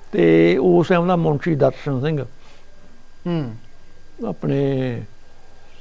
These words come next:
Speaker 1: ਉਹ ਹੋ ਸਕਦਾ। ਬਾਕੀ ਇਹੀ ਬੰਦੇ ਸੀ ਮੇਨ।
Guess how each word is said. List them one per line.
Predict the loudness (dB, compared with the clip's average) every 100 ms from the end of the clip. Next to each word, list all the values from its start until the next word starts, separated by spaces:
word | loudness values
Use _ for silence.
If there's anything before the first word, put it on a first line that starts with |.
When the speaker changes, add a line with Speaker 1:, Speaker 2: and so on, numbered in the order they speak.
| -16 -16 -16 -16 -16 -16 -16 0 4
Speaker 1:
ਉਹ | 6
ਹੋ | 6 4
ਸਕਦਾ। | 0 -2 -6 -12 -16 -16 -16 -16 -16 -16 -16 -16 -16 -16 -16 -16 -16 -16 -16 -16 -8 0
ਬਾਕੀ | 2 6
ਇਹੀ | 8 8
ਬੰਦੇ | 6 4
ਸੀ | 4
ਮੇਨ। | 4 4 2